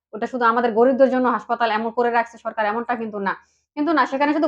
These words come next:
গরিবরাই আমরা চিকিৎসা দিতে যাই, সেখানে বড় লোকরা তো জীবনে যায় না, উকি ওমাতে যায় না। আর বাংলাদেশের যে বড় বড় লোকজন যারা আছে বিভিন্ন পদে দায়িত্বে, তারা তো জীবনও যাবে না, তাদের তো টাকা আছে, তারা বড় বড় হাসপাতালে যা চিকিৎসা করাবে। আমরা কোথায় যাব? এখন এই চিকিৎসার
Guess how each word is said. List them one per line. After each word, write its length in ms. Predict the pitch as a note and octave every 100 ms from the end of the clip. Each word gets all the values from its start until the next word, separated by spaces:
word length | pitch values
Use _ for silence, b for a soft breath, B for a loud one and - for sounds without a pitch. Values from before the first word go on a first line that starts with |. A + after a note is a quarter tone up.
| C4+
গরিবরাই 320 | D4 C#4+ D4+
আমরা 120 | C#4+ C4+
চিকিৎসা 260 | C4 B3+ A#3+
দিতে 180 | A#3+ A#3+
যাই, 120 | D#4+
সেখানে 240 | D#4 C#4+ B3
বড় 100 | A#3+ C4
লোকরা 180 | B3+ C#4
তো 80 | C#4
জীবনে 240 | B3+ C#4+ A#3+
যায় 180 | A3 A#3+ C#4
না, 40 |
উকি 200 | B3 C#4+ D4
ওমাতে 260 | C4+ C4 B3+
যায় 180 | A#3+ C4
না। 40 | D#4+ b b b
আর 100 | G#3 G3
বাংলাদেশের 420 | A3+ B3 C4 C4+ C4+
যে 80 | C4+ A3+
বড় 120 | A#3+
বড় 140 | A#3+ B3+ B3
লোকজন 220 | A#3 A#3 A3+
যারা 160 | G#3+ G#3+
আছে 220 | A3 A#3 G#3+
বিভিন্ন 200 | A3+ A#3 A#3
পদে 200 | A3+ A3
দায়িত্বে, 280 | G#3+ G#3 A3
তারা 180 | A3 C4+
তো 80 | D#4 B3+
জীবনও 240 | B3+ C4+ A#3
যাবে 140 | F#3
না, 80 | F3+
তাদের 240 | F#3+ G3+ A3+
তো 40 | E4+
টাকা 240 | D4+ C#4 C4
আছে, 120 | C4+
তারা 140 | C4+ C4 B3+ b b -
বড় 140 | B3 B3+
বড় 100 | B3
হাসপাতালে 380 | A#3+ - A#3+ A#3+
যা 100 | A3+ A3
চিকিৎসা 260 | A3+ A3+
করাবে। 260 | G#3 G3+ G3+
আমরা 200 | G#3 B3+
কোথায় 260 | C4+ C4+ A3
যাব? 160 | G3+ F3+ F3+ _ _ _ _ _ _ _ _
এখন 200 | B3 D4 D4
এই 100 | C4+
চিকিৎসার 380 | C#4+ D#4 D#4+